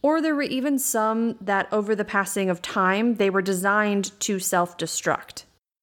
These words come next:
Now, if I had to describe these metamatic sculptures, uh, which all of them look different, but if I had to give a general description, I'd say that they mostly look like things you'd find in a burnt-out farm shed.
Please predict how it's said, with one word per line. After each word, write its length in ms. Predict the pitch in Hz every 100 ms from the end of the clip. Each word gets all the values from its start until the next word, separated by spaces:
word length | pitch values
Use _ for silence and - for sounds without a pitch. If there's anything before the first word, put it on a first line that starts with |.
| _ _ _ _ -
Now, 180 | 240
if 120 | 247 247
I 80 |
had 340 | 240 269 330 330
to 80 | 269
describe 520 | 233 - 226 220 185
these 340 | 202 190 -
metamatic 580 | 208 196 185 175 170 170
sculptures, 800 | - - 175 - 190 294 - - - -
uh, 240 | 190 175
which 220 | 208 214 -
all 180 | 302 359
of 100 | 247
them 140 | 202 185
look 180 | 170
different, 400 | - 175 190 247
but 100 | 226
if 120 | 214 214
I 100 | 208
had 200 | 220 214
to 100 | 220
give 160 | 196
a 80 | 190
general 480 | 180 185 196 190 185
description, 840 | 175 175 - 190 185 - 165 262 - - - - - -
I'd 280 | 254 269 240
say 180 | - 392
that 200 | 392 -
they 160 | 311
mostly 640 | 277 277 339 359 330 - 302
look 340 | 262 240 240
like 280 | 240 233 220
things 500 | - - 220 214 190
you'd 180 | 202 185
find 400 | - 208 202 196
in 120 | 190
a 40 | 180
burnt-out 680 | 180 180 185 180 185 175
farm 500 | - - 247 247 226 196
shed. 500 | - - 92 -